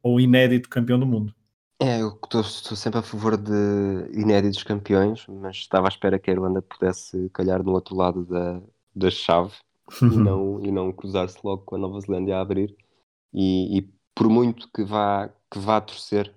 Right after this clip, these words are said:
Speaker 2: por esse campeão inédito, acho que ainda não vai ser, acho que não vai ser irlandês, sobretudo por causa deste jogo.
Speaker 1: Vais ter que te
Speaker 2: Ahm,
Speaker 1: render ao país de Gales, mas já lá vamos.
Speaker 2: É, é por aí, é por aí, sim. Eh, a Sara vai ficar bastante satisfeita.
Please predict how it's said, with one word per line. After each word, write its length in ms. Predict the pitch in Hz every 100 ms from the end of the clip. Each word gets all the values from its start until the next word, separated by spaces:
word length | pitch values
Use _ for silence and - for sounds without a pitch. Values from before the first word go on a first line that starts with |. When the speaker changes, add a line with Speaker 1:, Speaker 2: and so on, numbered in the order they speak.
| _
Speaker 2:
por 140 | 104
esse 180 | 101 98
campeão 340 | - 98 98
inédito, 520 | 98 95 101 110 - -
acho 240 | 98 98
que 80 | -
ainda 140 | 95 98
não 140 | 92
vai 120 | 95
ser, 540 | 90 - 92 90 87 101
acho 200 | 98 -
que 40 |
não 80 | 104
vai 120 | 101
ser 240 | 98 101 95
irlandês, 540 | 95 95 98 104 -
sobretudo 380 | 95 92 92 92
por 120 | _
causa 200 | - 87
deste 260 | 90 87 -
jogo. 200 | 92 98 _ _ _ _ -
Speaker 1:
Vais 120 | 107
ter 100 | 120
que 80 | 92
te 60 | 90
Speaker 2:
Ahm, 40 |
Speaker 1:
render 200 | 117 110
ao 60 | 107
país 180 | 113
de 40 | 107
Gales, 200 | 107 98
mas 100 | 110
já 80 | 107
lá 100 | 107
vamos. 300 | 104 95 - _ _ _ _ _ _ -
Speaker 2:
É, 100 | 135
é 60 | 120
por 160 | -
aí, 380 | 139 123 107 90 -
é 80 | 98
por 180 | 98
aí, 240 | 107 95 85
sim. 240 | - 87 78 -
Eh, 380 | - 85 90 - _
a 20 |
Sara 240 | - 104 101
vai 140 | 98
ficar 260 | 98 - 95
bastante 340 | 98 - 90
satisfeita. 480 | 95 87 87 85 95